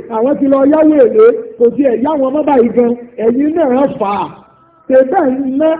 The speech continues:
extravagance, wastefulness, asbabu dhikil ma'isha wa ilajuha. Kí làwọn tó jẹ́ kí ètò jẹ́ ẹ̀mọ́ ìṣẹ̀lẹ̀ ayé ó nira lórílẹ̀-èdè tá a wà àti lágbàáyé? Kí ni solution rẹ̀?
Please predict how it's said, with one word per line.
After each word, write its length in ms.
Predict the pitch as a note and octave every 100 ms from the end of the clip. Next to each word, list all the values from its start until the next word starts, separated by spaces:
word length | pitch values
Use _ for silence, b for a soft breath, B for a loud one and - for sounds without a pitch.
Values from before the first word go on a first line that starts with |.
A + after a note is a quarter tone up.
| -
extravagance, 1200 | C#4 C4+ - C#4 C#4+ - D#4+ G#3+ D#4+ D#4 A3+ E3+ - - _ _ _ _ _ A3
wastefulness, 1000 | C4 D#4 E4 - - D#4+ D#4 D#4 C4 F3+ - - _ _ _ _ _ _ _ _ _
asbabu 960 | G#3+ G#3+ - F3+ A#3 D4 D4+ - - C4+ A#3+ -
dhikil 500 | C#3+ B3 C#4+ C#4+ B3 F3
ma'isha 560 | F3 F#3 F#3+ D#3+ F3 C#3 - -
wa 200 | E3+ A3+
ilajuha. 600 | G3+ E3+ E3+ D3 D3 C#3 - - - -
Kí 140 | - D#4+
làwọn 400 | D4 G#3 G#3 A#3
tó 80 | A#3+
jẹ́ 160 | C4
kí 120 | - C4
ètò 280 | F#3+ F3 E3
jẹ́ 200 | G3 F#3
ẹ̀mọ́ 260 | E3+ F#3+ G3 - -
ìṣẹ̀lẹ̀ 480 | E3 D#3+ F3+ G3 G#3
ayé 220 | F#3+ G#3
ó 80 | G#3
nira 360 | F3 F#3+ F#3+ F#3+ G#3
lórílẹ̀-èdè 440 | C4 B3+ C4+ G3
tá 100 | A3
a 60 | F3+
wà 100 | D#3
àti 160 | D#3
lágbàáyé? 420 | G3 G#3+ E3 D#3 F3 - -
Kí 120 | - A#3+
ni 100 | G3+
solution 420 | G#3+ A#3 - G#3+ F3+
rẹ̀? 140 | D#3+